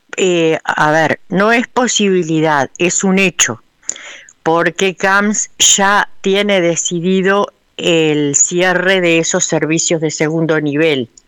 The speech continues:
eh, tanto en Dolores como en Cardona. Eh, si bien esto fue una amenaza que por allá por el dos mil dieciocho estuvimos peleando,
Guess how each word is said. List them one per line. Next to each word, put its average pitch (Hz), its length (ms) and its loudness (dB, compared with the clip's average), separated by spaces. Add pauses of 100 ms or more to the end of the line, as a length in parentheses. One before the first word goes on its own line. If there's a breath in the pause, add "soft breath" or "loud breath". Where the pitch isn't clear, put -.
(760 loud breath)
eh, 160 340 0
tanto 185 320 0
en 180 100 -2
Dolores 196 760 0
como 175 240 -2
en 160 80 -2
Cardona. 151 640 0 (480)
Eh, 143 360 0
si 151 300 0
bien 190 500 0 (440 soft breath)
esto 185 580 -2
fue 185 800 0
una 175 320 0
amenaza 170 580 2
que 160 140 -2
por 151 180 -2
allá 175 220 0
por 180 160 -2
el 160 140 0
dos 151 140 -2
mil 175 180 -2
dieciocho 175 680 0
estuvimos 160 540 -2
peleando, 185 920 0